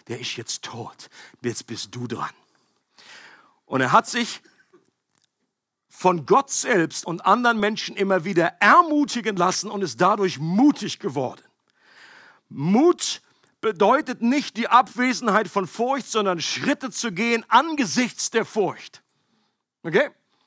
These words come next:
Wenn du sagst, „Ich habe noch Angst, deswegen bin ich nicht mutig“, falsche Antwort. Du kannst mutig sein mit schlottrigen Knien.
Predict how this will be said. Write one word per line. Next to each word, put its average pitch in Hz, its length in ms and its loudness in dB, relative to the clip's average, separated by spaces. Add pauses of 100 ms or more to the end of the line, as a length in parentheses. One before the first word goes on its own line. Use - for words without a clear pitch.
(120)
Wenn 190 100 2
du 220 80 0
sagst, 240 300 4
„Ich 180 100 -6
habe 294 240 6
noch 233 180 4
Angst, 277 300 4
deswegen 254 320 -2
bin 240 140 -2
ich 220 80 -2
nicht 196 160 -2
mutig“, 294 480 2 (600)
falsche 247 500 0
Antwort. - 520 -4 (840)
Du 196 60 0
kannst 240 340 0
mutig 214 540 4
sein 180 360 0 (160)
mit 185 300 2
schlottrigen 226 720 0
Knien. 185 460 0